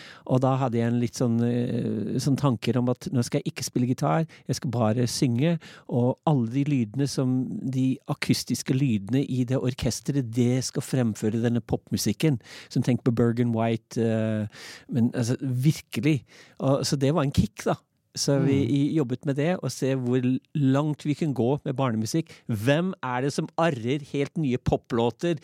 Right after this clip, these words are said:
Speaker 1: til barn med orkester? Ikke sant?
Speaker 2: Tøft.
Speaker 1: Ja, det
Speaker 2: Ja.
Speaker 1: var gøy. Og så går man videre. <laughs>
Speaker 2: Vi må på en måte spole, eh, litt tilbake. Vi har jo delvis gjort det allerede, men, ehm,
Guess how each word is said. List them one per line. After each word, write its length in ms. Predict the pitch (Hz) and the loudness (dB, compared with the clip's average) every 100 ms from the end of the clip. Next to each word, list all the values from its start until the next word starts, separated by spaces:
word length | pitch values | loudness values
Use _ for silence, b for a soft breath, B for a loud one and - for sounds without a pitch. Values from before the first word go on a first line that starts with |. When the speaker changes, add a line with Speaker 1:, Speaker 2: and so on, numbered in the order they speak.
| B B | B B
Speaker 1:
til 320 | - 147 143 131 | -2 0 0 -2
barn 580 | 104 123 123 156 156 - B - | -2 0 2 2 -2 -6 B -2
med 160 | 135 | 0
orkester? 800 | 151 143 - 127 - - 190 165 - B B B B | 2 0 0 -2 -4 -4 0 0 -2 B B B B
Ikke 180 | 123 131 | 2 4
sant? 300 | 160 180 - B B B B - | 2 0 -6 B B B B -10
Speaker 2:
Tøft. 320 | 110 - - | -10 -10 -2
Speaker 1:
Ja, 220 | 123 135 117 | 2 2 0
det 80 | 98 | 0
Speaker 2:
Ja. 60 | 147 | 2
Speaker 1:
var 120 | 180 | 2
gøy. 260 | 135 117 113 | 0 -2 0
Og 180 | 233 208 | 0 0
så 200 | 247 208 | 0 0
går 140 | 160 | 0
man 120 | 135 127 | 0 0
videre. 380 | 107 92 95 98 - | 0 0 -4 -6 -8
<laughs> 760 | - 185 240 381 247 370 - 370 359 311 262 - - B 208 B B B _ - | -2 0 2 0 2 0 0 0 0 -2 -4 -4 -8 B -12 B B B _ -4
Speaker 2:
Vi 100 | 208 | 0
må 140 | 233 233 196 | 2 0 -2
på 140 | 175 - | -6 -4
en 60 | 185 | -2
måte 300 | 196 202 180 175 | -2 0 0 -2
spole, 460 | - 190 190 180 156 | -4 -2 0 2 0
eh, 480 | 156 151 151 147 | 0 -2 -2 -2
litt 140 | 151 147 | -4 -2
tilbake. 300 | 135 220 147 | 0 0 0
Vi 40 | 117 | 0
har 80 | 113 | 0
jo 60 | |
delvis 260 | 95 92 90 | -2 -4 -2
gjort 160 | 101 - | -4 -2
det 100 | 92 | -2
allerede, 320 | 95 147 190 | 0 0 0
men, 140 | 120 135 | 0 -2
ehm, 300 | 131 135 127 | -2 0 -2